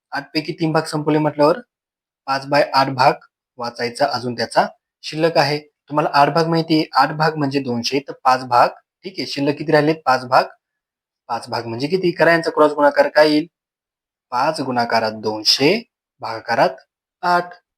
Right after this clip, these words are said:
आठ दुने सोळा, चार उरले, चाळीस झाले, आठा पंचे चाळीस,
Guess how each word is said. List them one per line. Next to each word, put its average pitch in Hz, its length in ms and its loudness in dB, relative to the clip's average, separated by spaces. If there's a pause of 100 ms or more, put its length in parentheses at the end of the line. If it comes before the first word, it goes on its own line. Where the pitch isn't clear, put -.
(1160)
आठ 120 200 -6
दुने 123 300 -2 (440)
सोळा, 120 360 2 (240)
चार 120 240 0
उरले, 117 240 -2
चाळीस 120 320 2
झाले, 117 260 -2 (960)
आठा - 200 -8
पंचे 127 420 -2 (800)
चाळीस, 170 360 -4